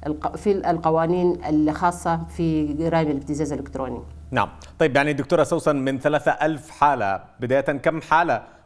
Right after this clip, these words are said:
Speaker 2: وصلت إلى الأجهزة الأمنية وكيف تعاملت معها الأجهزة الأمنية؟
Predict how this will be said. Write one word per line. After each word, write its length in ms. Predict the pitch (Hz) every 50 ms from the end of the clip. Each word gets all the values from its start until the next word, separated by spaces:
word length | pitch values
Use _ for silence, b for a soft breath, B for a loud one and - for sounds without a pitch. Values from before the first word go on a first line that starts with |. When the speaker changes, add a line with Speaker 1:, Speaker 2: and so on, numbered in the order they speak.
| B
Speaker 2:
وصلت 400 | - 131 131 - 165 143 139 131
إلى 100 | 143 123
الأجهزة 380 | 127 123 120 131 127 127 110 120
الأمنية 420 | 113 104 104 117 139 170 180 170
وكيف 380 | 160 160 151 - 196 202 208 208
تعاملت 560 | 208 202 - 175 185 196 190 190 190 180 180
معها 360 | 170 160 147 147 151 151 156 151 B B B B B -
الأجهزة 640 | - 131 143 139 135 143 123 160 156 143 131 - 139
الأمنية؟ 640 | 147 139 131 143 143 147 156 165 170 170 170 170